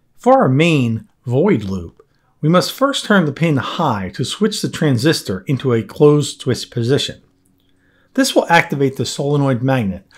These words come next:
causing it to pull the rod into the magnetized coil. We will hold it there for two seconds using this delay statement. Once the delay has completed,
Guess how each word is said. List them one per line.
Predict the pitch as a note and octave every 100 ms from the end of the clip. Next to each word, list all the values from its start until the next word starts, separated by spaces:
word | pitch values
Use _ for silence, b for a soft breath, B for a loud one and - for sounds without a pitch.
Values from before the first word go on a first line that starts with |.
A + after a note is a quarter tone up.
| b
causing | - C4+ D4+ A3+
it |
to | D3+
pull | - G#3+
the | F3+
rod | C#3 C#3+ C3 B2+
into | F#3+ F#3+
the | E3+
magnetized | C#3+ A#2 A#2+ A#2 A#2+ A2 A2 -
coil. | A2 E2+ - _ _ _ b b b b b b
We | C#3+
will | A#2
hold | C#4+ D4+
it | F#3+
there | C3+
for | -
two | G#2 B3+
seconds | A#3+ C#3 B2 C3+ A2 C#3
using | C3 A#2+ G#2+
this | C#3+ D3+ -
delay | A2+ A#2+ C3+
statement. | - F2+ D#2+ - - _ _ _ _ _ _ _ _ _ _ _ _ _ _ _ _ _ _ _ _ -
Once | B3 B3
the | A3+
delay | C#3+ C#3 C#3 C3+
has | D#3+ C3 -
completed, | G2+ - D#3+ G2 E2+